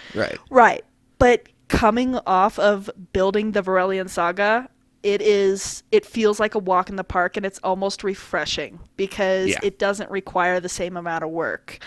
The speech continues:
Speaker 2: Mental
Speaker 1: Right.
Speaker 2: work.
Speaker 1: Mental
Speaker 2: Uh,
Speaker 1: work, right,
Speaker 2: yeah.
Speaker 1: right.
Speaker 2: It's still challenging in its own right with
Speaker 1: Right.
Speaker 2: different aspects,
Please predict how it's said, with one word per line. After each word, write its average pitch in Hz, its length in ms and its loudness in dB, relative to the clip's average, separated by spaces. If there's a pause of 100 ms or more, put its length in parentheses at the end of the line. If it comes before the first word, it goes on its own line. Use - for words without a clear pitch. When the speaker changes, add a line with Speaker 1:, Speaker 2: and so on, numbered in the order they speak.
(320)
Speaker 2:
Mental 269 300 2
Speaker 1:
Right. - 120 0
Speaker 2:
work. - 420 -10 (280)
Speaker 1:
Mental 196 400 4
Speaker 2:
Uh, 220 40 6
Speaker 1:
work, 202 240 6
right, 120 260 0
Speaker 2:
yeah. 196 160 0
Speaker 1:
right. - 80 -14 (240)
Speaker 2:
It's 247 180 4
still 359 160 0
challenging 214 600 2
in 190 80 -6
its 185 220 -8
own 190 220 2
right 175 420 -4 (300)
with 202 180 -4
Speaker 1:
Right. 120 160 4
Speaker 2:
different 92 260 -2
aspects, 170 760 -4